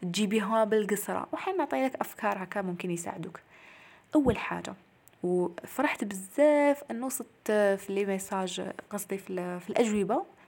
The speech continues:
كي حط ال-، حطيت لي كون-، كيستيونمون هذاك، علبة هذيك، علبة، وش يسموها؟ مربع تاع الأسئلة في انستغرام. قلت لكم: "واش راكم حابين تعرفوا كذا؟" وحتى سقات لي، قالت لي: "كيفاش نعرف النظرة تاعو للمرأة؟"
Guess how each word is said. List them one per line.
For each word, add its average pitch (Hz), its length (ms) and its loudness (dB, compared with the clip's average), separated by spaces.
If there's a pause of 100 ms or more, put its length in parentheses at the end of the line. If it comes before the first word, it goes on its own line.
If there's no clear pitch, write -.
كي 214 100 -4
حط 202 300 0
ال-، 180 320 -2
حطيت - 320 -4
لي 185 60 0
كون-، 214 260 -2 (240)
كيستيونمون 190 800 2
هذاك، 180 340 -2 (600)
علبة 226 340 8
هذيك، 190 220 0 (140)
علبة، 185 300 4 (320)
وش - 100 -10
يسموها؟ 185 460 -2 (100)
مربع 226 320 8
تاع 190 140 2
الأسئلة 190 340 -2
في - 100 -6
انستغرام. 170 460 -6 (680)
قلت 285 140 4
لكم: 269 260 4
"واش 247 160 2
راكم 226 180 -2
حابين 175 720 -2
تعرفوا 180 500 4
كذا؟" 233 180 2 (240)
وحتى - 260 0
سقات 240 340 0
لي، 185 160 -2 (380)
قالت - 120 -6
لي: 294 60 -2
"كيفاش 277 340 0
نعرف 277 360 0
النظرة 262 380 4
تاعو 294 360 -2
للمرأة؟" 190 480 -2